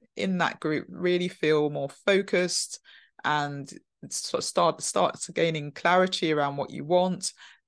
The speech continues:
and find more joy in the little things, as well as feel, you know, fully present. And it's going to be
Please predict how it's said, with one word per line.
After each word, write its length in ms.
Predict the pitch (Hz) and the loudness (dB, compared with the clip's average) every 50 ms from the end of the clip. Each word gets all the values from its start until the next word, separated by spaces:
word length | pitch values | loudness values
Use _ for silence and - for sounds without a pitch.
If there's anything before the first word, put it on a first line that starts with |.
| _ - | _ -4
and 420 | 170 170 165 160 156 156 156 151 | -2 0 0 0 -2 -4 -6 -8
find 380 | - - - 165 170 165 160 160 | -8 0 2 2 2 2 0 -2
more 200 | 160 156 156 147 | -2 -2 -2 -2
joy 600 | 156 - - 160 147 143 143 139 139 139 135 127 - - | -4 -2 0 2 4 4 4 4 2 2 0 -2 -2 -4
in 100 | 170 151 | -6 -4
the 80 | 147 | -2
little 220 | 143 147 143 147 135 | -2 0 0 0 -2
things, 380 | 139 - 139 135 135 135 143 | -2 -2 -4 -4 -4 -6 -6
as 120 | 139 131 143 | -6 -6 -2
well 280 | 139 143 139 135 139 | 0 0 2 2 2
as 200 | 135 127 127 - | 2 0 -2 -6
feel, 340 | - - 135 135 139 135 139 - _ _ _ _ _ - | -4 -2 0 0 0 -2 -6 -12 _ _ _ _ _ -14
you 80 | - | -12
know, 100 | - - - - | -10 -10 -10 -8
fully 280 | - - 226 196 190 185 | -2 0 0 0 0 -2
present. 600 | 190 - 208 254 226 - - - - - - - _ - - - - _ _ - - | 0 0 0 0 0 -2 -6 -8 -8 -10 -12 -12 _ -16 -20 -20 -20 _ _ -2 0
And 440 | 185 180 170 170 170 165 156 156 151 - _ _ _ _ _ _ _ _ _ _ _ | 2 2 2 0 -2 -4 -8 -8 -10 -12 _ _ _ _ _ _ _ _ _ _ _
it's 240 | - 170 - - - | -2 -2 -2 -2 -2
going 280 | - - 190 185 180 180 | 0 0 2 2 0 -2
to 120 | - - - | -4 -4 -2
be 420 | 170 147 147 143 139 143 139 143 | -2 0 0 0 0 -2 -4 -6